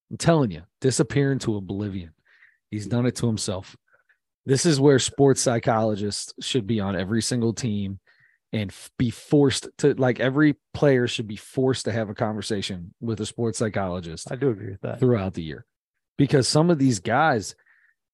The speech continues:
Speaker 1: do and say things, and it's gonna be, his head's messed up from here on out. This dude's head is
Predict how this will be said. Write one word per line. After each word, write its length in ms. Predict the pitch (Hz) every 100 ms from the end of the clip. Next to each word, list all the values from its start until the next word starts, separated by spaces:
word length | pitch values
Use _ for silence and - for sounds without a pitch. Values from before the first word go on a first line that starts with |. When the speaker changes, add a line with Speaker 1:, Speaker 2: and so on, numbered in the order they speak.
| - 107
Speaker 1:
do 200 | 131 160
and 120 | 139
say 220 | - 135
things, 360 | 156 135 120 107
and 160 | 113 110
it's 280 | 135 -
gonna 180 | 151 151
be, 180 | 127 143
his 300 | 110 170 175
head's 380 | 143 175 165 107
messed 460 | 120 131 151 -
up 220 | 135 190 - _ _ _
from 220 | - 143 135
here 180 | 151
on 160 | 151 135
out. 180 | 185 -
This 160 | 123 127
dude's 240 | 175 165
head 240 | 151 175 175
is 220 | 127